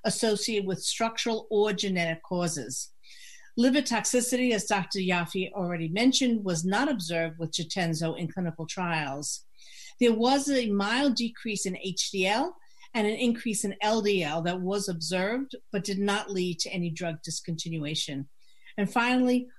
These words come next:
mild gastrointestinal adverse events were observed with Jatenzo, but they were all manageable and did not lead to discontinuation.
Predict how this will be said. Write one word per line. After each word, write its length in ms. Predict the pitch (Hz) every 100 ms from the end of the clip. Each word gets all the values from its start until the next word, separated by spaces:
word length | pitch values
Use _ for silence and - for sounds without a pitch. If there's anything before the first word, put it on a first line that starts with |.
| -
mild 420 | 208 220 247 247
gastrointestinal 920 | 226 220 - 214 196 220 196 - 190 175
adverse 460 | 196 185 190 -
events 420 | 180 180 180 180 -
were 260 | 170 190 247
observed 540 | 226 170 170 180 202 240
with 160 | 240 233
Jatenzo, 640 | 226 254 254 247 269 269 - - -
but 240 | 220 214 214
they 100 | 202
were 120 | 202
all 240 | 233 214
manageable 680 | 196 196 208 208 208 214 214 -
and 120 | 202
did 160 | 185 190
not 300 | 196 208 208
lead 300 | 180 170 165
to 80 | 165
discontinuation. 1080 | 165 - 165 160 160 151 147 147 - 151